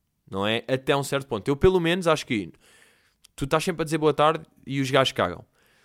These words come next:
Ok, não vais ser um otário, mas já tens a possibilidade de ser um otário. Tipo, se quiseres mesmo, podes ser um otário.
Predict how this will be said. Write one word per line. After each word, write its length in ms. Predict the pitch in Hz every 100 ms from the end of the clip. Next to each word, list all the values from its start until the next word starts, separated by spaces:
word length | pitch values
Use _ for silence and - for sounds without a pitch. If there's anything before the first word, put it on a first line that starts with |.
| _ _ _ _ _ _ _ _ _ _ _ -
Ok, 300 | 107 117 95
não 120 | 117
vais 160 | 143
ser 120 | 143 170
um 100 | 156
otário, 400 | 147 131 139 156
mas 240 | 165 190
já 140 | 185 196
tens 260 | 220 214
a 60 | 190
possibilidade 520 | - 190 170 165 156
de 40 |
ser 60 | -
um 80 | 131
otário. 320 | 113 92 92
Tipo, 160 | 98 -
se 100 | -
quiseres 500 | 214 185 190 170 139
mesmo, 360 | 156 160 156
podes 240 | 143 139 131
ser 60 |
um 80 | 127
otário. 340 | 117 98 95